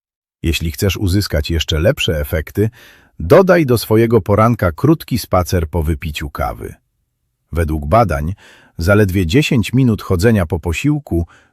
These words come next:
może obniżyć poziom cukru we krwi o dodatkowe dwanaście procent, ponieważ mięśnie zaczynają pobierać glukozę bez potrzeby insuliny. Czyli masz podwójną korzyść.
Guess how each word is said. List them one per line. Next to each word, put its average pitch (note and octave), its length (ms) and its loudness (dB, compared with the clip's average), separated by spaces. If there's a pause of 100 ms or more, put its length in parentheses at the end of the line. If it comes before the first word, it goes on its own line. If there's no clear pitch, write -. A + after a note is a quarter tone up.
może D#3+ 440 4
obniżyć G#2 580 0
poziom A2 400 2
cukru B2 380 -2
we F2+ 140 0
krwi B2 440 -4 (320)
o F#2+ 120 2
dodatkowe G2 560 2
dwanaście F#2+ 600 0
procent, - 580 -6 (380)
ponieważ D#2+ 440 -2
mięśnie B2 540 0
zaczynają F2+ 560 -2
pobierać F2+ 460 -2
glukozę A#2 680 0 (340)
bez B2 320 0
potrzeby E2 520 -4
insuliny. C2 720 -8 (840)
Czyli A#3 220 -4
masz - 200 2
podwójną G#2+ 540 2
korzyść. - 580 -10